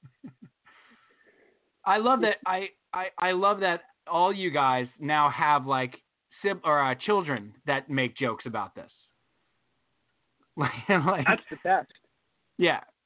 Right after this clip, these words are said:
Speaker 1: Like, your daughter, what did your older daughter say? <laughs> Like, what kind of cop is he playing or something like that?
Speaker 2: Julia, yeah. Oh, yeah, no, my fifteen-year-old
Speaker 1: <laughs>
Speaker 2: sarcastic daughter
Speaker 1: Yeah.
Speaker 2: wanted to know. I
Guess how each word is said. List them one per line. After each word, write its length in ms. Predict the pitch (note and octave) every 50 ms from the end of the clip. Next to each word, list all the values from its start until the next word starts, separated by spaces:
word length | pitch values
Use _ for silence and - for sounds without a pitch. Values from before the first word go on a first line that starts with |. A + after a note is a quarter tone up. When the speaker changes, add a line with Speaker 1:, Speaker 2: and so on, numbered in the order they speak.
| _ -
Speaker 1:
Like, 160 | D3 C#3+ C#3 C3+
your 140 | E3 F#3+ F#3+
daughter, 540 | D3+ F3+ E3+ E3 E3 D#3+ D#3 D3+ D3 D3+ -
what 160 | D#3+ E3+ E3+
did 180 | - F#3 F3 D#3+ -
your 240 | F3+ F3+ F3+ F3 D#3
older 260 | - F3 F3+ F3+ F3+
daughter 320 | E3+ F#3+ F#3 F#3 F#3 F#3 F3
say? 300 | - G3 F#3 F#3+ F#3 - - -
<laughs> 60 | -
Like, 100 | D#3 D3
what 160 | D3 D3+ D#3+
kind 180 | - - E3 D#3
of 100 | D3 C3
cop 260 | - D3+ D3+ D#3 -
is 80 | E3 D#3
he 80 | D#3+
playing 360 | D3+ - E3 D#3+ D#3+ E3 D#3+ D#3+
or 60 | D#3+
something 140 | G3 A3+ C4
like 140 | D#4 D4+ B3
that? 280 | G3+ D3+ B2 A#2 B2+ _ -
Speaker 2:
Julia, 200 | F3+ F#3 F#3+ F#3+
yeah. 220 | E3+ D3+ C#3 B2 A#2+ _ _ _ -
Oh, 100 | E3 E3+
yeah, 180 | E3 E3+ D#3+ D3
no, 180 | C#3+ D3 D3
my 140 | C#3 C3+ C3+ C3+
fifteen-year-old 760 | - E3+ - _ - E3 D#3+ - D#3 D#3 D#3 D3+ D3 D3+ D3 C3 B2+ A#2+
Speaker 1:
<laughs> 140 | - -
Speaker 2:
sarcastic 640 | - D#3+ D3+ - - D#3 D3 D3 - - F3 C#3+ -
daughter 500 | G3 F#3 F3+ F3 E3 D3+ C#3 C3 B2+ - _ _ _ _ _ _ _ _ _ _ _ _ _ -
Speaker 1:
Yeah. 160 | B2 D3 D3
Speaker 2:
wanted 160 | D3 C#3+ -
to 60 | -
know. 100 | F3+ F3+
I 80 | F3 E3+